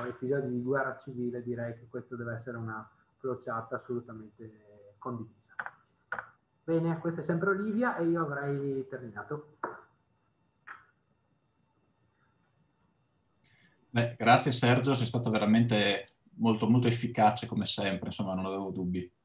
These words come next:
Speaker 2: Messaggi molto chiari, molto pragmatici, insomma che esattamente ciò che volevamo, l'obiettivo che noi ci siamo pre-, prefissi di raggiungere, ecco, quindi complimenti ancora. E se c'è qualcuno che ha delle domande per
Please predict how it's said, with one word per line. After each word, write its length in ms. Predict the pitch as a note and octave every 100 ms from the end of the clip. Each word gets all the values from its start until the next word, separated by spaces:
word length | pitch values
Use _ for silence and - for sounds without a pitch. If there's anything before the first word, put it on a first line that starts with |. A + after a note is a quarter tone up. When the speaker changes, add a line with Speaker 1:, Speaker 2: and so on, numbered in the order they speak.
| _ _ _
Speaker 2:
Messaggi 760 | G#2+ G#2 - G#2+ G#2 G#2 G2+ F#2+
molto 260 | G#2 G#2 A2+
chiari, 640 | G#2+ G#2 G#2+ G#2+ B2+ - _ -
molto 340 | F2 F2+ F#2
pragmatici, 600 | F2+ F#2 G2+ A2 A2+ -
insomma 220 | G#2+ F#2+
che 260 | F2 - - _ _ _
esattamente 560 | - A#2 A#2 B2+ B2+ -
ciò 160 | - B2+
che 80 |
volevamo, 380 | A#2+ A2 A2 A#2
l'obiettivo 400 | G#2 G#2+ A2+ B2
che 100 | A#2
noi 380 | A2 A2 G2 - _ _ _ _
ci 120 | -
siamo 160 | - A2
pre-, 200 | - -
prefissi 380 | - - A#2 A#2
di 80 | G2+
raggiungere, 520 | F2+ F#2+ A#2+ F#2+ F#2+
ecco, 180 | F#2+ F2
quindi 320 | F#2+ F2+ - _ - _ - - _ _ _
complimenti 540 | G#2 G2 G2+ G2 F#2
ancora. 400 | F#2 F2+ F#2+ F#2 - _ _ _ _ _ _
E 800 | F#2+ G2 G2 F#2 F#2 F#2 F2+ - _ _
se 180 | - -
c'è 180 | G#2+ C3
qualcuno 460 | B2+ A#2 - C#3 A#2
che 120 | G#2
ha 160 | F#2+
delle 160 | G2 G#2
domande 540 | G#2 F#2+ A#2+ E3+ E3+
per 480 | - G2+ F#2 F2 -